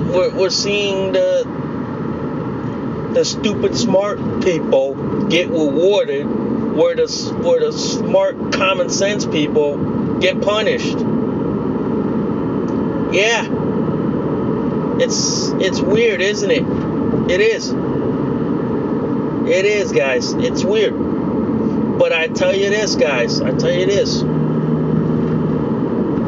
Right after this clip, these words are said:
Just like, just like, just like the Biden crime family, they're getting away with stuff, and the liberal media, the Democrats, and big tech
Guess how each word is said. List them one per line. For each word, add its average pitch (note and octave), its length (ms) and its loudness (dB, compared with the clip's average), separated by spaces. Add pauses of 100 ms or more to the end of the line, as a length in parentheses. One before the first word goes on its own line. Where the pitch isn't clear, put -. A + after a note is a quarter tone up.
(100)
Just - 220 2
like, G#3 300 0
just F#3+ 220 0
like, G#3+ 340 0
just - 180 0
like G#3+ 200 0
the - 60 0
Biden G#3 440 0
crime G#3+ 360 0
family, D3+ 400 2 (920)
they're G3 140 4
getting G3+ 340 0
away F3+ 400 2
with E3+ 220 0
stuff, D3+ 420 2
and - 1300 0
the - 60 2
liberal G3 460 2
media, G3 600 0
the - 640 -2 (120)
Democrats, G3 1080 0
and - 840 0
big D3+ 360 0
tech E3 320 2